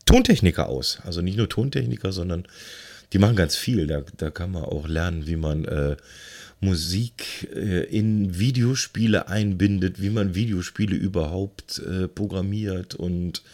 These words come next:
ach, weiß der Geier. Die, die haben, die haben, äh, äh, jede, jede, jede, jede Menge Zeug da am Start, was man da alles, ähm,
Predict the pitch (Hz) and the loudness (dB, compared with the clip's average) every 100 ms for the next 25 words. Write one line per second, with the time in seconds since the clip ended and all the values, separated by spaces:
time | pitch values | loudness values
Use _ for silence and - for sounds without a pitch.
0 | - - - - - - - 127 92 92 | -20 -20 -20 -18 -18 -6 0 2 2 0
1 | - 78 71 67 71 71 92 90 90 82 | 0 -2 -2 -4 -4 -6 -6 -4 -4 -4
2 | 87 87 85 87 85 82 71 _ - - | -6 -4 -4 -4 -4 -4 -6 _ -20 -20
3 | - - 76 - 76 - 60 98 - 92 | -18 -10 -8 -8 -10 -12 -12 -10 -2 2
4 | 101 98 90 - 90 92 90 85 87 90 | 2 0 -4 -6 -6 -4 -6 -6 -6 -6
5 | 82 80 82 80 73 65 69 - - - | -6 -6 -6 -6 -6 -6 -8 -8 -10 -10
6 | - - - 69 - - - - - 71 | -10 -12 -10 -10 -10 -10 -10 -10 -8 -8
7 | - 67 67 - - 71 67 69 69 | -8 -8 -8 -8 -8 -10 -8 -8 -8